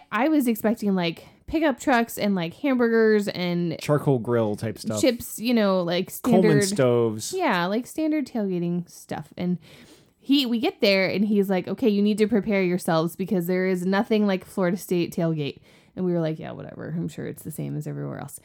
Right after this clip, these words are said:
Speaker 1: It is not.
Speaker 2: Well, I, I'd had a year of this before you
Speaker 1: Okay.
Speaker 2: got there, so I
Speaker 1: You knew.
Speaker 2: I knew.
Speaker 1: I
Speaker 2: You
Speaker 1: didn't
Speaker 2: didn't.
Speaker 1: know.
Speaker 2: This was your first Florida
Speaker 1: Um,
Speaker 2: State game.
Speaker 1: it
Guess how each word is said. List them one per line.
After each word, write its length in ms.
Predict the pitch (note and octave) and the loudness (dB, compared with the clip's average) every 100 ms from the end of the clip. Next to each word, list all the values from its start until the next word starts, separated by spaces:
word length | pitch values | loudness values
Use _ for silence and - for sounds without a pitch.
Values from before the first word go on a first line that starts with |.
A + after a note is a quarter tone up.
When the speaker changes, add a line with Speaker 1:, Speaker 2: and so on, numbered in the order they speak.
| - - - | -20 -20 -4
Speaker 1:
It 320 | D#4 E4 - | -2 -2 -2
is 400 | D#4+ F4 F4+ D4+ | 2 4 6 6
not. 600 | B3+ B3+ B3 D4+ - - - - | 4 6 4 2 -2 -14 -16 -2
Speaker 2:
Well, 160 | D3 F3+ | -2 0
I, 200 | G#3 - | -4 -4
I'd 180 | G3 B3 | -2 2
had 160 | F#3 D3+ | 4 4
a 60 | |
year 320 | B2+ B2 D3 | 4 4 4
of 80 | A#2 | 4
this 220 | G2+ G2+ | 0 -4
before 340 | - A#2 A#2+ A#2+ | -6 -6 -4 -2
you 80 | A2+ | 0
Speaker 1:
Okay. 80 | |
Speaker 2:
got 180 | A2+ G#2+ | -2 -4
there, 160 | G#2 F#2+ | -8 -10
so 280 | - B2+ C3 | -4 -2 -2
I 300 | C#3+ D3+ B2+ - - _ _ _ | 0 0 0 -10 -20 _ _ _
Speaker 1:
You 260 | A3 G3+ F4 | -4 2 4
knew. 280 | A#3+ D#3+ - - | 4 2 -2 -4
Speaker 2:
I 160 | - D3 | 0 4
knew. 120 | C3 | 4
Speaker 1:
I 140 | A2+ - | 2 2
Speaker 2:
You 80 | G#3+ | 6
Speaker 1:
didn't 160 | G#3+ - | 8 8
Speaker 2:
didn't. 180 | - F3 | 4 2
Speaker 1:
know. 220 | D3+ C3+ | 0 2
Speaker 2:
This 140 | D3+ | 2
was 120 | D#3 C3+ | 2 4
your 120 | C3+ | 4
first 260 | D3 C3 | 4 0
Florida 260 | - - F#3 | 2 2 2
Speaker 1:
Um, 60 | F3+ | 2
Speaker 2:
State 180 | A#2 | -2
game. 180 | G2+ | 0
Speaker 1:
it 0 | G#3+ | 0